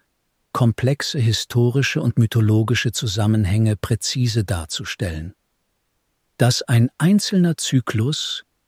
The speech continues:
wie der Abschluss des dreizehnten Baktun, in der Moderne als Weltuntergang interpretiert wurde, sagt daher mehr über unsere eigenen Ängste als über das tatsächliche Denken der Maya aus.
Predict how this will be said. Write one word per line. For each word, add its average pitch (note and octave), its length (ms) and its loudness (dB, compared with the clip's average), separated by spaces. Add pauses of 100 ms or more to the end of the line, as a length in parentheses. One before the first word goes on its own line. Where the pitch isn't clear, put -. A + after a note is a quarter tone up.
wie G#2+ 140 0
der F#2+ 180 0
Abschluss - 500 0
des - 280 -4
dreizehnten A2+ 800 0
Baktun, A2+ 680 0 (460)
in A#2 160 6
der A2 120 4
Moderne B2+ 680 4
als A2 340 -2
Weltuntergang A2+ 960 2
interpretiert A2+ 840 0
wurde, A#2 400 2 (600)
sagt A#2+ 400 0
daher B2 360 2
mehr A#2+ 440 2
über C3 260 2
unsere A#2 400 0
eigenen B2+ 480 4
Ängste A#2 680 0 (380)
als B2 260 2
über B2 260 2
das A2+ 260 -2
tatsächliche A#2 800 -2
Denken G#2 540 0
der A2 120 2
Maya G#2 540 2
aus. F2+ 440 -8